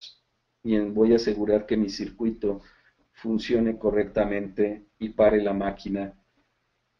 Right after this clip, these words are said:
mm, si es que detecto más diagnósticos. <clears throat> Este, y precisamente tengo que hacer por ahí otros cálculos. Este,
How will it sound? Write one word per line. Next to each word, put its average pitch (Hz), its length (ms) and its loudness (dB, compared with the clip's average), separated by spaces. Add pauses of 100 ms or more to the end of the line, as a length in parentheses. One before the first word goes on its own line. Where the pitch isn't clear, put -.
(160)
mm, 107 420 -4
si 110 180 -2
es 107 100 0
que 107 120 -2
detecto 101 480 -2
más 98 320 -4
diagnósticos. 95 800 -6 (2250)
<clears throat> - 640 2 (1300)
Este, 113 640 2 (460)
y 127 120 -2
precisamente 131 960 2
tengo 117 220 4
que 117 100 2
hacer 113 220 2
por 110 140 0
ahí 110 180 4
otros 110 300 2
cálculos. 123 880 0
Este, 101 680 -4